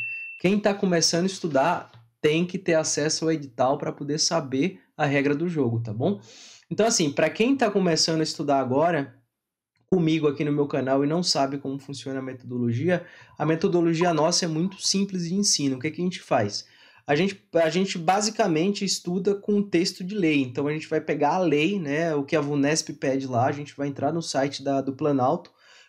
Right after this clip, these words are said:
baixar a lei e fazer questão. Então, como é que funciona? Por exemplo, se a gente vai pegar aqui o artigo cento e quarenta e quatro, que é composto,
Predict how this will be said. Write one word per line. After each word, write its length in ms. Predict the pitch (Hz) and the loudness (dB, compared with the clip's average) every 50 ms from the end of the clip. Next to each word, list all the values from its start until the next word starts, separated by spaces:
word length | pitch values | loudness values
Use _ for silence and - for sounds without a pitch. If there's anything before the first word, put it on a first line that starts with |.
| _ | _
baixar 580 | - 135 131 160 160 165 160 - - 190 175 196 | -8 0 0 2 2 2 2 2 2 2 2 2
a 20 | |
lei 400 | 180 147 139 143 147 190 208 - _ _ _ _ _ _ - | 2 2 2 2 0 -2 -4 -8 _ _ _ _ _ _ -6
e 640 | - 185 190 190 190 190 190 190 190 190 185 185 180 180 | -2 0 2 2 4 4 4 4 4 4 4 2 0 0
fazer 300 | - - 247 220 208 226 | 0 0 2 2 2 2
questão. 520 | - 262 269 - - 208 196 202 196 196 - _ - | 2 2 0 2 2 2 0 0 -2 -4 -10 _ -14
Então, 340 | 139 - - 170 180 190 202 | -8 -2 0 2 2 2 0
como 220 | 196 - 208 208 | 0 0 0 0
é 40 | 214 | 0
que 80 | 208 - | -2 -2
funciona? 460 | - 226 202 - 185 160 147 139 135 | -2 -2 0 2 2 2 2 2 0
Por 140 | 135 170 165 | 0 0 0
exemplo, 400 | 175 165 151 156 139 131 139 139 | 0 2 2 0 0 -2 -2 -4
se 120 | - - | -4 -4
a 40 | 151 | -4
gente 160 | 165 175 - | -4 -4 -2
vai 100 | - 180 | -4 -4
pegar 260 | 180 - 185 156 160 | -2 0 0 2 2
aqui 160 | 160 160 - 170 | 0 0 -2 -2
o 100 | 156 151 | -2 -2
artigo 360 | 151 - - - 160 147 143 | -2 -2 -2 -2 -2 0 0
cento 260 | - - 160 156 156 | -2 -2 -2 -4 -6
e 40 | - | -4
quarenta 340 | - 147 143 147 143 - 135 | -2 -2 0 0 -2 -4 -6
e 60 | 131 | -6
quatro, 440 | - - 160 170 175 165 - - 135 | -2 0 2 2 2 0 -2 -8 -6
que 120 | - - | -4 -4
é 40 | 156 | -4
composto, 760 | - 160 156 151 - - 156 156 160 156 - - 139 135 127 | -2 -4 -4 -4 -4 -2 0 0 0 0 -4 -8 -8 -10 -10